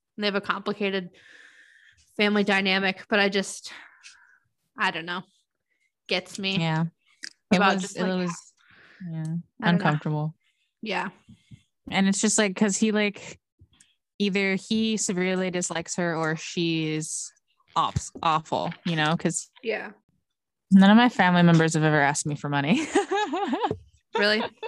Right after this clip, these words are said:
Speaker 2: I'm the poor one. Why would they? <laughs> They would never. <laughs> Uh,
Speaker 1: Well,
Speaker 2: but
Speaker 1: I guess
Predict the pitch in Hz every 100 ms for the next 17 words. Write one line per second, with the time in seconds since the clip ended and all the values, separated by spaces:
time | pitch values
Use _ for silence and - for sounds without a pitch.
0 | - - - - - _ _ 196 240 269
1 | - 220 226 151 127 156 185 220 330 311
2 | 359 320 359 349 302 262 262 320 - -
3 | - 554 _ _ _ - - - - _
4 | _ _ _ _ _ _ _ _ _ _
5 | _ _ 196 196 180 180 _ _ - -
6 | - 294 339 208 202 302 370 381 -